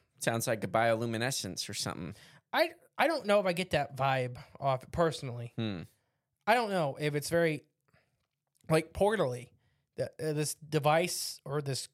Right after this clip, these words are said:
Speaker 2: shape, this creature, this, this mushroom thing is housing up interdimensional portal.
Speaker 1: Hmm.
Speaker 2: And that's what he's witnessing. And they're kind of, I don't know if they're waiting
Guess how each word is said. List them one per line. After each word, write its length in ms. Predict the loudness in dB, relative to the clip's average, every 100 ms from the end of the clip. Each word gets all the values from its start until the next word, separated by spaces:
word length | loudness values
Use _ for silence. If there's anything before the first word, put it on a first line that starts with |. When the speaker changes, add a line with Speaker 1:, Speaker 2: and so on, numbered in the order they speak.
| -10
Speaker 2:
shape, 600 | -10 -8 -2 0 0 -2
this 220 | -6 -6 -10 -10
creature, 520 | -2 -2 0 -2 -2
this, 280 | -2 -4 -6 -4
this 240 | -4 -2
mushroom 460 | 2 2 0 -4 -4
thing 320 | -4 -6 -8 -16 _ _ -20 -6
is 240 | -4 -2 -4
housing 600 | 2 4 4 0 -6 -6
up 220 | -8 -8 -6
interdimensional 580 | -4 0 0 -2 -4 -2
portal. 380 | 0 0 -2 -10 -10
Speaker 1:
Hmm. 200 | -6 -6 -8 -14 -20 -20 -20 -6
Speaker 2:
And 140 | 0 0
that's 180 | 0 -4
what 120 | -6
he's 260 | -4 -2
witnessing. 540 | -2 -2 -4 -6 -8 -8
And 100 | -4
they're 80 | -4
kind 220 | 0 0
of, 140 | 0 0
I 100 | 0
don't 140 | 2
know 140 | 0
if 80 | 0
they're 100 | -2
waiting 480 | 0 2 2 0